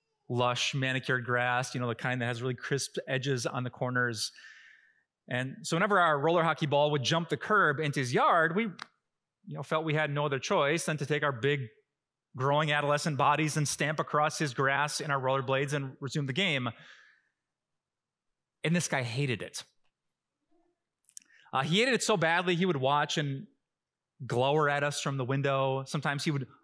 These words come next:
open the door, stand on his front porch, stare at us. Sometimes he'd yell at us to get off of his yard,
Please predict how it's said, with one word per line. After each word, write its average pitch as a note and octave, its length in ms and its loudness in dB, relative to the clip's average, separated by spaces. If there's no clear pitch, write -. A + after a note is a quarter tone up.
open D3 380 0
the B2+ 60 -6
door, C#3 320 2
stand C#3+ 320 -4
on C#3+ 60 -2
his C#3+ 100 -4
front C#3 260 -4
porch, - 580 -2
stare C3+ 300 -2
at C#3+ 60 0
us. C#3 160 -4
Sometimes G#3+ 300 0
he'd E3+ 160 2
yell D#3 180 4
at D#3+ 80 2
us D#3+ 160 2
to E3 100 -2
get D3+ 140 0
off D3 200 2
of D3+ 80 -2
his B2+ 140 -4
yard, B2+ 420 2